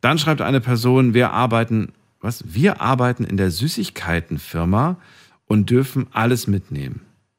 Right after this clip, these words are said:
Okay, ich glaube alles nicht, aber ich glaube, die können sich sehr viele von diesen hergestellten Sachen auch mitnehmen. Habe ich schon oft gehört und so weiter. Ich habe sogar gehört, dass es eine Firma gibt,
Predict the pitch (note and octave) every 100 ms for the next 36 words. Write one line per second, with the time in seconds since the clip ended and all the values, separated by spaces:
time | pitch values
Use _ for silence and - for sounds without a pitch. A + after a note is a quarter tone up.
0 | _ _ _ _ _ - - _ _ _
1 | - - - D2+ - D#2+ - - G2 F#2
2 | F2+ G#2 F3 G3+ - - G2+ G#2+ - F#2+
3 | F#2+ F#2 F#2 F#2 F2 F2 F2 E2+ E2 -
4 | - F#2+ F2+ - E2 E2+ E2+ E2 E2+ -
5 | _ _ _ _ - F2 F2 F2 E2 -
6 | D#2+ E2 E2+ E2 F2 - _ _ _ -
7 | E2 F2 E2+ C#2+ C2+ C#2 D2+ F2 F#2 F#2+
8 | F2+ - - E2 E2+ D2 C2 - D2 C2+
9 | C#2 - - _ - - - A2+ A2+ G#2+
10 | E2+ D#2+ A2+ - - - - G2 E2 G2
11 | E2 G2+ A2+ G#2+ G#2+